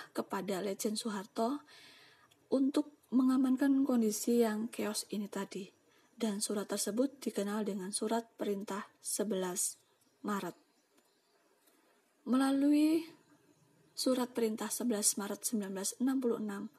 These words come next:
atau Super Semar, Soeharto mendapat wewenang untuk mengambil segala tindakan dalam menjamin keamanan, ketenangan, dan stabilitas politik di Indonesia. Surat Perintah sebelas Maret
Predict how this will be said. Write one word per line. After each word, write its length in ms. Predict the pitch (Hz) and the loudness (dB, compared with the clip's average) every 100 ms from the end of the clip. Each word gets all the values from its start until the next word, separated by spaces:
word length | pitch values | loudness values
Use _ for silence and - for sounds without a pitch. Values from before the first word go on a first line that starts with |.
| _ _ _ - | _ _ _ -4
atau 320 | 285 - 214 | -4 -2 -4
Super 320 | 208 226 208 | -4 -4 -2
Semar, 400 | 196 190 185 180 - _ _ _ _ _ _ _ - - - - | -4 -4 -6 -12 -14 _ _ _ _ _ _ _ -20 -20 -20 -4
Soeharto 560 | - 262 262 285 320 | 4 4 4 2 2
mendapat 480 | 339 294 202 208 - | 4 4 2 -2 -2
wewenang 320 | 220 220 233 - | -2 0 -2 -2
untuk 320 | 262 269 294 - | -4 -2 -2 0
mengambil 480 | 247 240 233 247 247 | 0 2 2 2 2
segala 400 | - 254 233 220 | 2 2 2 2
tindakan 560 | 233 226 208 - 185 185 _ _ _ _ _ _ _ _ _ 226 | 2 0 0 -4 -10 -12 _ _ _ _ _ _ _ _ _ 0
dalam 320 | 214 208 247 | 2 4 4
menjamin 560 | 247 220 190 190 226 240 | 4 4 0 -2 0 0
keamanan, 640 | - 202 196 196 226 254 - - - - | -2 -4 -6 -4 -2 -2 -4 -16 -20 -12
ketenangan, 640 | - 233 233 226 220 214 220 | -6 0 0 0 0 0 0
dan 320 | 190 175 220 | 0 -2 -4
stabilitas 640 | - 202 220 202 - 202 | -2 -4 -2 -4 -2 -4
politik 400 | - 185 190 - | -4 -6 -6 -4
di 80 | 180 | -4
Indonesia. 640 | 185 196 175 - 170 - - _ _ _ _ _ _ - _ _ _ _ _ _ _ _ _ _ _ | -4 -6 -6 -6 -8 -12 -18 _ _ _ _ _ _ -20 _ _ _ _ _ _ _ _ _ _ _
Surat 400 | - 214 208 - | 0 2 2 -2
Perintah 400 | - 202 190 208 | -4 -2 -2 -2
sebelas 480 | - 208 185 202 185 | 0 0 -2 -2 -4
Maret 320 | 180 220 | -2 -2